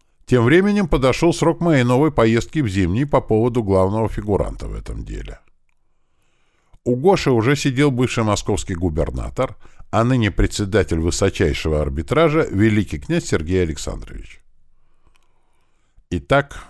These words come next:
взял слово Гоша, — «сейчас господин канцлер познакомит нас с обвинениями в адрес генерал-инспектора. Георгий Андреевич, прошу вас».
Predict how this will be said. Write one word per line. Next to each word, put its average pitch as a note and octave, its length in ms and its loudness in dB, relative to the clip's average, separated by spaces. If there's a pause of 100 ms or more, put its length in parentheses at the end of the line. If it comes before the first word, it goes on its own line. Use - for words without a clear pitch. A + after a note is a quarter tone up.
(180)
взял D2 320 -4
слово C#2 320 -4
Гоша, — A#1+ 480 -10
«сейчас B2 460 -2
господин G2 500 -2
канцлер C#3 400 -2
познакомит F#2 760 -4
нас D3 200 -4
с - 80 -6
обвинениями G#2+ 720 -2
в F2+ 100 0
адрес F#2+ 300 0
генерал-инспектора. F2 1120 -4 (1400)
Георгий A2+ 320 2
Андреевич, D2+ 400 -2
прошу F#2+ 340 -2
вас». - 300 -12